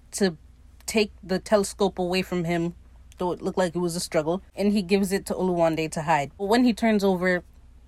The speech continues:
Steed is now using his hands as a telescope. "Lord, free this man. Please stand up. Please stand up."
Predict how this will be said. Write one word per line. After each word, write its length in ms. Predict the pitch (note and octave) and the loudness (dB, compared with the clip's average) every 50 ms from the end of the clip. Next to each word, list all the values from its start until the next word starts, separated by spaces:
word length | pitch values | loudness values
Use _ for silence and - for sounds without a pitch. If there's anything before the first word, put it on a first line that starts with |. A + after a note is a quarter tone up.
| - - | -20 -20
Steed 360 | - - - - A3+ A3+ G3+ | -18 -8 -2 0 0 0 2
is 160 | - G3 F#3 | 0 0 2
now 200 | F#3 F#3+ F#3 F#3 | 2 2 2 2
using 400 | F#3 F3+ F3+ F#3+ F3 F#3 F3+ F3 | 2 0 0 0 0 0 0 0
his 160 | D#3+ F#3+ - | -2 -4 -8
hands 340 | - - - C4+ B3 G#3+ F#3+ | -8 -6 -2 0 0 0 0
as 120 | F3+ D#3+ D#3+ | -2 -4 -6
a 60 | D#3+ | -6
telescope. 460 | - - D3+ D3 - - - C#3+ - - - - | -4 -4 -4 -4 -4 -8 -12 -14 -14 -16 -18 -12
"Lord, 400 | - F3 G3 G#3 A3 A3 G#3 G3+ | -4 0 4 4 4 4 2 0
free 200 | - - G#3+ G3+ | -2 -2 0 0
this 220 | F3 F3+ F3 - - | 0 -2 -6 -6 -6
man. 220 | C#3+ C#3 C#3 C#3+ - - - - - - - - - - - | -8 -8 -8 -12 -16 -20 -20 -20 -20 -20 -20 -20 -20 -12 -4
Please 220 | - A#3+ A#3 G#3 | 0 2 2 2
stand 260 | - - G#3+ F#3+ F3+ | 2 2 2 4 4
up. 120 | E3 C#3 - - | 2 0 -2 -6
Please 320 | - - A3 G#3 G#3 G#3+ G3+ | -6 -2 0 2 2 2 0
stand 280 | - - F#3+ F3+ E3+ | 0 0 2 2 2
up." 140 | D#3 C#3 - | 2 0 -2